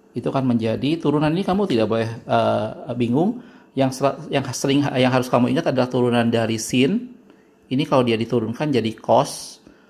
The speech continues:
Turunan dari cos kalau dia diturunkan jadi min sin. Ini kamu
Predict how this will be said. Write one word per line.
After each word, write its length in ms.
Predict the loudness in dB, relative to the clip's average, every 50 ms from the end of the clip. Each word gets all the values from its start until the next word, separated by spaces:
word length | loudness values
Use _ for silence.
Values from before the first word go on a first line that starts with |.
| _ _ _
Turunan 500 | _ 0 2 2 4 4 4 4 4 4
dari 400 | 4 4 4 2 0 -6 -8 -2
cos 480 | 4 4 4 4 4 -2 -12 -14 -14 -6
kalau 160 | -2 -2 -2
dia 160 | 0 0 0
diturunkan 560 | -2 0 -2 -2 -2 0 -2 -2 -4 -2 -2
jadi 320 | 0 0 0 0 0 2 2
min 240 | 2 2 2 0 -2
sin. 320 | -2 -4 -4 -4 -6 -12 -14 -20 -20 _ _ _ -20 -20 _ _ _ _ _ _ _ _ _ -4
Ini 80 | -2
kamu 160 | 0 0 0